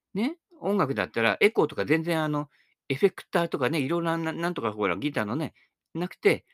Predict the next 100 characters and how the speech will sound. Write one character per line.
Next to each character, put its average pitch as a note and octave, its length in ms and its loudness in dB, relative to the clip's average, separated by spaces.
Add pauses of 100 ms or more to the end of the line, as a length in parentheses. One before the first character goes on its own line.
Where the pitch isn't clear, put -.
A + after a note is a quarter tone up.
(120)
な G#3+ 100 -4
ん A3+ 40 -4
か D3 180 4
あ B2+ 40 4
の、 B2 240 0 (180)
カ D3+ 140 -6
セ G3+ 120 -4
ッ - 60 -4
ト G3+ 120 -8
テ A3+ 100 0
ー A3 40 0
プ F#3+ 80 -8
で D3+ 80 0
録 C3+ 200 0
音 E3 80 2
し D#3 60 -6
て F#3 100 4
る A3+ 140 0
み G#3+ 100 0
た G3 140 2
い F#3 120 -2
な G3 260 -4
ん A#3+ 100 -4
だ A#3 100 -2
け A#3+ 120 -6
ど、 B3+ 240 -2 (760)
昔 C4 280 0
の C4 140 0
ラ B3+ 160 0
ジ G#3+ 80 0
オ C#3+ 40 2
っ - 20 -14
て A#2+ 120 -14
そ B2 120 -2
う F#2+ 40 2
で - 60 -14
し - 40 -8
ょ？ C3 120 -8 (240)
エ F3 60 0
ー F#3+ 180 2
エ F#3 60 2
ム F#3 100 0
ラ F3 160 0
ジ B2+ 100 -4
オ F2+ 60 0
と D2+ 100 -10
か E2+ 100 -4
で、 F#2 100 -6
ス - 80 -12
テ F3 120 -2
レ F3+ 80 2
オ F3+ 40 2
で F3+ 80 -2
も C3+ 80 0
な B2 140 0
ん E3+ 60 -4
で F#3+ 60 -4
も F#3+ 100 -4
な A3 100 -4
い G#3+ 40 -4
ん G3 40 -2
だ D#3 100 -4
け F3 80 -8
ど、 G#3 240 -4 (440)
そ G3+ 120 -2
れ A3 80 4
聞 A3 140 -4
い G#3+ 40 -4
て、 - 140 -4
「あ、 F3+ 120 0
こ F3+ 200 -6
の F3+ 100 -4
曲 F#3 300 -2
い F#3 60 0
い F3+ 40 -2
な」 E3+ 180 0
と - 80 -6
か B2 120 -2
さ、 G#2+ 240 -2 (260)
音 A3 220 2
な G3 80 0
ん G#2+ 40 -4
か G#2 80 -4
ひ C#3 140 -2
ど A3 140 2
い D3 60 -2
よ。 D#3 260 -4 (380)
う B2+ 60 -2
ん、 G2+ 160 -2
ガ A#2 140 2
ピ G2 160 -2
ガ F#2 160 -2
ピ F2+ 120 -8
言 F2 80 -8
っ - 20 -20
ち - 100 -14
ゃ - 40 -10
っ - 20 -20
て A#2+ 120 -8
ね。 E3+ 200 -6